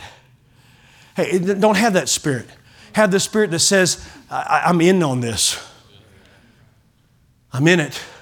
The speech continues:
I see God in it. Let's climb. Let's climb."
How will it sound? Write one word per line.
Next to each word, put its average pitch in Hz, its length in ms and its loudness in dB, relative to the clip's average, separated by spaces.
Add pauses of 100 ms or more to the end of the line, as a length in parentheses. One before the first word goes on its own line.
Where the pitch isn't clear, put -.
(160)
I 123 60 -14
see 196 200 2
God 170 300 4
in 151 120 -6
it. 135 200 -12
Let's 139 180 -8
climb. 113 520 -10 (880)
Let's - 160 -4
climb." 160 520 -2